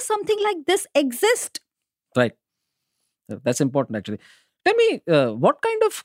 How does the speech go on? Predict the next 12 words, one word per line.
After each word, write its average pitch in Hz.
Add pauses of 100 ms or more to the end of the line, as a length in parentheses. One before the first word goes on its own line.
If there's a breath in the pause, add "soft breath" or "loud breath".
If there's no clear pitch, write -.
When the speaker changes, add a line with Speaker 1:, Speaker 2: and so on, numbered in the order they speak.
(120)
Speaker 2:
conversations 143 (600)
dominate 170
the 151
networking 127
groups 117
of 110
Hastakshar? 98 (840 loud breath)
Speaker 1:
Uh, 226 (800)
everything 294
and 277
anything 269
related 254